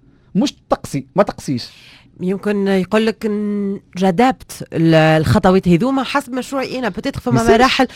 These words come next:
Speaker 2: ما تطلبهاش مشروعي مثلا".
Speaker 1: آه،
Speaker 2: يمكن هذايا اجتهاد من عند شخص.
Speaker 1: سؤالك ذكي برشا.
Speaker 2: إيه،
Speaker 1: بالرغم
Speaker 2: عايش.
Speaker 1: حكيت أنا هيك في الآفاق ومش مش-، بالحق
Speaker 2: لا،
Speaker 1: ذكي
Speaker 2: هذايا
Speaker 1: برشا.
Speaker 2: امبروفيزيرا،
Speaker 1: لا،
Speaker 2: وهذا
Speaker 1: لا،
Speaker 2: مش
Speaker 1: I,
Speaker 2: محضر.
Speaker 1: I like it. I like it so
Speaker 2: عايشك،
Speaker 1: much.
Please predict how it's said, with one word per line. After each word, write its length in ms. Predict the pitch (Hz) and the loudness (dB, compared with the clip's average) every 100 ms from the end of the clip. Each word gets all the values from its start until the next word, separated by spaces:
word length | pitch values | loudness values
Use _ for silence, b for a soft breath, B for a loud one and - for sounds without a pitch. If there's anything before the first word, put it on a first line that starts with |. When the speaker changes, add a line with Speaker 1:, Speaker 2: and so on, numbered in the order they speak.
| B B | B B
Speaker 2:
ما 120 | 220 | -6
تطلبهاش 720 | 214 247 190 233 226 220 - | -4 -6 -2 -2 0 -2 -2
مشروعي 440 | 240 - 262 208 160 | -2 0 -2 0 0
مثلا". 460 | 175 226 220 226 165 b b b b - | 0 0 0 0 -4 b b b b 0
Speaker 1:
آه، 180 | - - | 0 0
Speaker 2:
يمكن 300 | 175 - 190 | -2 0 4
هذايا 360 | 190 226 233 - | 4 4 4 2
اجتهاد 600 | - 220 202 247 220 147 | 2 4 6 6 4 2
من 100 | 139 | 0
عند 200 | 180 180 | -2 -4
شخص. 260 | - - | -6 -2
Speaker 1:
سؤالك 460 | 131 143 156 170 - | -2 4 4 4 -2
ذكي 180 | - 139 | -6 -2
برشا. 240 | 135 113 | -4 -6
Speaker 2:
إيه، 220 | - - | -10 -2
Speaker 1:
بالرغم 180 | 147 165 | 2 2
Speaker 2:
عايش. 120 | 165 | 2
Speaker 1:
حكيت 140 | 175 165 | 0 4
أنا 100 | 165 | 4
هيك 100 | 151 | 4
في 80 | |
الآفاق 400 | 135 160 175 165 165 | 2 6 6 4 4
ومش 800 | 165 165 156 156 151 165 175 | 4 6 6 6 6 4 2
مش-، 100 | 139 | 0
بالحق 380 | 151 120 131 202 | -2 -2 0 4
Speaker 2:
لا، 80 | 226 | 6
Speaker 1:
ذكي 100 | 220 | 8
Speaker 2:
هذايا 160 | 156 294 | 8 6
Speaker 1:
برشا. 100 | 247 | 6
Speaker 2:
امبروفيزيرا، 640 | 247 240 202 185 160 147 | 4 2 4 4 4 4
Speaker 1:
لا، 140 | 143 147 | 4 4
Speaker 2:
وهذا 140 | 156 | 6
Speaker 1:
لا، 180 | 175 277 | 8 6
Speaker 2:
مش 80 | 262 | 4
Speaker 1:
I, 40 | |
Speaker 2:
محضر. 300 | - 196 165 | 4 6 6
Speaker 1:
I 340 | 160 156 151 | 6 6 6
like 40 | - | 4
it. 60 | |
I 260 | - - 143 | -2 2 6
like 180 | 156 208 | 6 6
it 140 | 185 | 4
so 40 | 160 | 2
Speaker 2:
عايشك، 220 | 120 | 2
Speaker 1:
much. 60 | 101 | -4